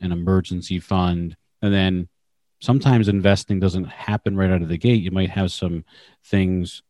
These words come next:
um, like credit cards that are at high balances, or you don't have an emergency fund. You know, those are things that we need to establish first. And then understanding that as you make more money, you don't wanna necessarily spend more money.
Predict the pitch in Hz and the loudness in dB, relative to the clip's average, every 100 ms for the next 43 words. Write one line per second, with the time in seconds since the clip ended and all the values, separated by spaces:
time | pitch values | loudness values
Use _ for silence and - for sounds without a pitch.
0 | _ 92 82 82 85 101 - _ - 82 | _ -6 -4 -4 -8 -16 -20 _ -8 -8
1 | - 95 90 95 90 87 82 92 87 85 | -2 0 0 2 2 2 0 0 0 0
2 | - 90 90 90 90 90 87 - 90 87 | -2 -2 0 0 0 0 -2 -2 -2 -2
3 | 80 82 78 73 - - 101 95 90 92 | 0 -2 -4 -8 -16 -10 -4 0 0 0
4 | 90 87 92 95 90 - 87 - 90 87 | 0 0 0 0 -2 -6 -8 -4 -2 -2
5 | 82 - - 90 85 101 104 95 95 92 | -6 -10 -8 -4 0 0 0 -2 -4 -4
6 | 85 78 87 82 82 - 87 80 80 78 | -4 -6 -6 -6 -6 -6 -6 -6 -6 -10
7 | - 123 85 80 - _ _ _ - _ | -2 0 0 -2 -10 _ _ _ -20 _
8 | - 90 90 87 85 - _ _ - - | -6 -4 -2 -2 -4 -10 _ _ -20 -8
9 | 139 127 113 - 117 110 101 92 92 92 | -2 0 0 0 0 2 2 0 0 0
10 | 85 87 85 90 90 - 90 85 82 101 | -2 -4 -2 -4 -4 -6 -6 -6 -4 -2
11 | 110 90 80 78 _ _ _ _ - 92 | -2 -4 -6 -12 _ _ _ _ -10 -4
12 | 98 92 92 90 90 90 - 87 85 80 | -2 -2 -4 -4 -4 -6 -4 -4 -4 -6
13 | - - - 92 92 85 80 78 - _ | -12 -12 -4 -2 -2 -4 -8 -12 -18 _
14 | _ 87 87 80 78 87 87 65 | _ -10 -8 -6 -6 -6 -6 -8